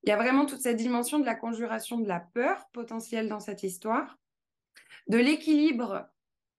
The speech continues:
entre, euh, mes propres désirs et le désir de l'autre, ma position, trier mon ombre,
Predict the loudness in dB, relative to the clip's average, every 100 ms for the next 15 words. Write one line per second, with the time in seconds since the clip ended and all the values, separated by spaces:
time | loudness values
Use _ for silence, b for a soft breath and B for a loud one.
0 | _ -2 0 0 -2 -4 -2 0 0 2
1 | 2 0 -4 -4 -4 -4 -6 -6 -6 -6
2 | -6 -6 -6 -6 -8 -6 -2 0 -2 -2
3 | -4 -4 -6 -6 -6 -4 -2 -4 -4 -6
4 | -8 -8 -8 -8 -8 -2 -2 -2 -8 -4
5 | -2 0 -4 -4 -6 -8 _